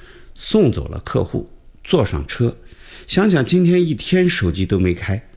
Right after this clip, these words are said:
老朱连忙掏出手机查看。这一看不要紧，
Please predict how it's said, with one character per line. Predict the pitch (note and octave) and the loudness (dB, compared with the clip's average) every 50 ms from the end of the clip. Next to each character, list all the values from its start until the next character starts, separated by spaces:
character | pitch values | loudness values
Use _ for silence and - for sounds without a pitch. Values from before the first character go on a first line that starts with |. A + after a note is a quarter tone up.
| - - - - - - - - - - - - | -20 -20 -20 -20 -20 -20 -20 -20 -20 -20 -16 -8
老 | - - F2+ F2 | -6 -4 -4 -2
朱 | - - F#2 F#2 F2 - - - | 0 0 0 0 0 -2 -6 -2
连 | - G#2 G#2 C#3 | 0 2 2 4
忙 | F#3 F#3+ D3 A#2+ C3 | 4 4 4 2 2
掏 | C#3 - - A#2 G#2+ | 0 0 -2 -2 -2
出 | - A2 | -2 -2
手 | G2+ - - - | -4 -4 -6 -8
机 | - - - | -6 -8 -8
查 | - - - C#2+ - | -8 -8 -10 -10 -10
看。 | - - F2+ - - - - - - - - - - | -8 -8 -10 -10 -12 -20 -20 -20 -20 -20 -20 -10 -2
这 | - E3+ C#3+ | 2 2 4
一 | A2 B2 C3+ | 4 2 0
看 | - - - F3 A#2+ | 0 0 0 0 0
不 | F#2+ - G2+ | 2 2 2
要 | G2 E2+ D#2 | 2 2 0
紧， | D2+ - - | -2 -6 -10